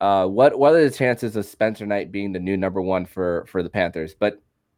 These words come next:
it's crazy how much, uh, can change in a week. And just based on the performance of Sergei Bobrovsky, it's, it's not, my question is not really when does he become the number one, because I really do think he is right now. It's,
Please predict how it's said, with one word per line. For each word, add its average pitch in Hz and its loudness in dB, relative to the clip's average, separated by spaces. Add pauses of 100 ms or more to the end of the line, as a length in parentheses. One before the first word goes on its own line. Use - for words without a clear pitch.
(360)
it's - -20
crazy 147 2
how 143 4
much, 131 2
uh, 107 6
can 110 -4
change 110 -4
in 104 -6
a 98 -2
week. 98 -2
And 98 -4
just 117 -6
based 120 -2
on 117 -2
the 107 -6
performance 107 -4
of 98 -10
Sergei 104 -2
Bobrovsky, 101 0 (480)
it's, 120 0
it's 135 0
not, 165 4 (180)
my 143 2
question 180 2
is 160 -2
not 139 4
really 123 4 (260)
when 120 0
does 151 -2
he 160 -2
become 165 0
the 160 -4
number 156 2
one, 170 2
because 113 0
I 107 2
really 117 2
do 113 -2
think 110 -6
he 98 -2
is 104 -2
right 95 0
now. 98 0 (960)
It's, 131 2